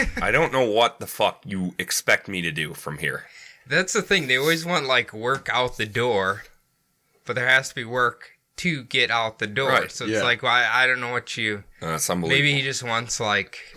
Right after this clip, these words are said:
Speaker 1: them magically teleported. I don't know.
Speaker 2: I
Speaker 1: I
Speaker 2: think he's a dumb cunt, if I'm being honest with you.
Speaker 3: <laughs>
Speaker 2: Also sitting across from me is Jordan. How are you, pal?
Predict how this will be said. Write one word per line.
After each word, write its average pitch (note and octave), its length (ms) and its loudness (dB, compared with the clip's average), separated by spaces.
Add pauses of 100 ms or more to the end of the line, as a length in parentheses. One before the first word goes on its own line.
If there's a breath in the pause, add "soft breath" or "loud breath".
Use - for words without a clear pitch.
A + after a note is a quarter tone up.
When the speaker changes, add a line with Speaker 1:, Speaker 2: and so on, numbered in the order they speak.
(280)
Speaker 1:
them G#2 340 -4
magically A2 540 0
teleported. B2 760 -2
I A2 220 4
don't G#2+ 200 -2
know. F#2+ 340 -4
Speaker 2:
I G2 160 0
Speaker 1:
I - 40 4
Speaker 2:
think C3+ 160 2
he's E2 180 -8
a E2 60 -10
dumb F#2 320 -2
cunt, - 480 -2 (100)
if - 160 0
I'm - 100 -4
being - 200 0
honest - 260 2
with D#3 320 2 (220)
you. B2 140 -8
Speaker 3:
<laughs> - 120 -8
Speaker 2:
Also F3 180 4
sitting D#3 240 0
across A#2 280 2
from A2 80 -6
me A2 80 2
is C#3+ 240 0
Jordan. F2 340 0
How G#2 140 0
are G2+ 80 4
you, E2+ 100 0
pal? D#2 240 0